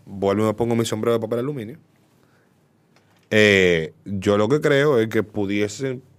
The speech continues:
pensar, a mí me asegura más dinero yo tener a República Dominicana, Venezuela, México y Puerto Rico jugando semis y que de esos cuatro salgan los que van a la final,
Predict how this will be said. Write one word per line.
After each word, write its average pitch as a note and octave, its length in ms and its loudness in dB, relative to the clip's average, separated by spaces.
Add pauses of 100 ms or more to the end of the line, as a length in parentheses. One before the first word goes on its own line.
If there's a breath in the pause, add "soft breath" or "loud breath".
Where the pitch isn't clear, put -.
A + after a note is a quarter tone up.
pensar, C3 520 -2
a A2+ 120 0
mí B2 100 0
me C#3 100 0
asegura D3 400 0
más D3+ 160 0
dinero D#3+ 320 2
yo C3 140 6
tener B2+ 240 0
a A#2 60 -2
República A#2 400 -2
Dominicana, A#2+ 500 -2
Venezuela, G#2+ 560 -2
México A2+ 360 0
y - 20 -2
Puerto A2 280 -4
Rico A#2 380 -2 (300 loud breath)
jugando G#2+ 420 -2
semis A#2+ 560 0
y G#2+ 80 -4
que G2 120 -4
de G2+ 260 2
esos G#2+ 200 -2
cuatro B2 360 0
salgan A2+ 340 -2
los F#2+ 80 -2
que F#2 80 -2
van G2 160 -2
a A#2 80 0
la A#2+ 100 0
final, C3+ 460 0